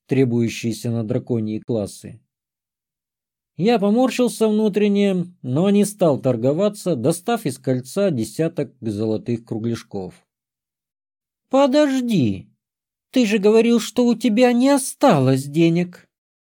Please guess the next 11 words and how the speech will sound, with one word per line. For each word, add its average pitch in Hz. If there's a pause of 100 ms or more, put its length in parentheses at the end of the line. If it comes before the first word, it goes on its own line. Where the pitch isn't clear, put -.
(160)
сузила 214
свои 240
жёлтые 165
глаза 170
Лилит. 120 (1000)
«Последние 262
крохи 254
отдаю», 175 (420)
вздохнул 113
я 113
горестно. 104